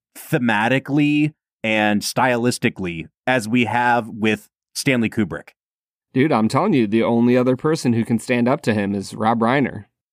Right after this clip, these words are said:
Speaker 1: <laughs> Rob Reiner is looking better and better in comparison. Each week, we compare him to the masters of the medium. <laughs>
Speaker 2: Yeah.
Speaker 1: Hmm.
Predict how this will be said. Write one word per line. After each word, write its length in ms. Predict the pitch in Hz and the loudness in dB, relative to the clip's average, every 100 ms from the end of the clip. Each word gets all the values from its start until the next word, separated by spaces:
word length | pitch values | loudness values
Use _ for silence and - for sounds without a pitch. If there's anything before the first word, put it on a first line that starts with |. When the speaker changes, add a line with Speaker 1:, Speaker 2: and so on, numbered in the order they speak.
| _ | _
Speaker 1:
<laughs> 360 | - - 175 - | -16 -12 -12 -4
Rob 280 | 127 233 170 | 0 0 2
Reiner 280 | 185 156 | 2 2
is 100 | 135 | 2
looking 240 | 120 120 113 | 0 -2 0
better 280 | 123 135 123 | 2 2 0
and 100 | 107 | 2
better 260 | 113 107 | 0 0
in 100 | 95 | -2
comparison. 680 | 92 92 98 92 92 80 78 _ | -4 -2 -2 -2 -4 -12 -16 _
Each 260 | 143 196 - | -2 -2 -2
week, 320 | 147 123 - _ _ _ - | -2 -2 -6 _ _ _ -2
we 120 | 131 | 0
compare 400 | 131 135 135 151 | 0 0 0 0
him 180 | 147 143 | 0 -2
to 120 | 147 | 0
the 140 | 147 127 | 0 2
masters 520 | 127 123 160 143 113 | 2 0 2 0 2
of 120 | 123 | 0
the 60 | 107 | 0
medium. 520 | 113 117 101 87 82 _ | 2 2 0 -2 -8 _
<laughs> 60 | _ _ _ _ _ _ _ | _ _ _ _ _ _ _
Speaker 2:
Yeah. 380 | 123 110 117 127 - _ _ - | -10 -8 -6 -8 -10 _ _ -10
Speaker 1:
Hmm. 140 | 117 | -8